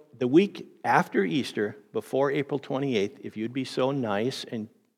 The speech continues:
by the way, you really do look like nice people. And there, that's your homework. Read chapter one. And we'll continue at that pace. I'd like you to always read the chapter at home ahead of time before you come to church on Sunday. And so we're gonna try,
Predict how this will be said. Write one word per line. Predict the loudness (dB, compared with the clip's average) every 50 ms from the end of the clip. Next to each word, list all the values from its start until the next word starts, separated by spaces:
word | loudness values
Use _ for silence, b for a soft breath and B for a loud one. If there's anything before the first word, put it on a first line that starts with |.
| _ _ _ _ _ _ _ _
by | -2 -2 -2
the | 0 -2 -2
way, | -2 -4
you | -4 -6 -6
really | -4 -4 -4 -4
do | -4 -4 -4 -2
look | -2 -4 -6 -6 -8
like | -8 -6 -6
nice | -8 -8 -10 -10 -12
people. | _ -16 -16 -16 _ -20 _ _ _ _ _ _ _ _ _ _ _ _ _ _ _ _ _ _ _ _ _ _ _ _ _ _ _ _
And | -2 0 2
there, | 2 0 -2 -4 -6 -6 -4
that's | 2 6 6 6 6 6 4
your | 2 2
homework. | 2 2 0 0 0 -2 -4 -6 -8 -16 _ _ _
Read | -2 0 2 2 0 2
chapter | 2 4 4 4 4 2 -4
one. | -2 -2 -2 -2 -2
And | 0
we'll | 0 0 2
continue | 2 -2 0 6 6 8 8 8 6 6
at | 6 6
that | 6 4 4 4
pace. | 2 0 0 2 2 0
I'd | 2 6
like | 8 8 8 8
you | 8 4
to | 6
always | 6 6 6 6 8 6 4 2 2 0
read | 0 0 0 0 0
the | -4 -4
chapter | 0 2 6 6 6 4 4 0 0 0 -2 0
at | 4 6 6 6 6
home | 4 2 4 4 4 2 0 -4 -10 b b b b b
ahead | -8 -2 2 4 4 4
of | 2 0
time | -2 -4 -4 -4 -6 -10 -12 -16 _ _ _ _ _ _ _ _ _ _ _
before | -12 -12 -2 0 2 2
you | 2 0
come | 0 0 0 0
to | 0 -2
church | -4 -4 -4 -4 -4 -4
on | -6 -6 -6 -6
Sunday. | -6 -4 -4 -4 -4 -6 -8 -10
And | -10 -6
so | -4 0 0
we're | 2 2
gonna | 2 0 0
try, | -2 0 4 6 6 6 4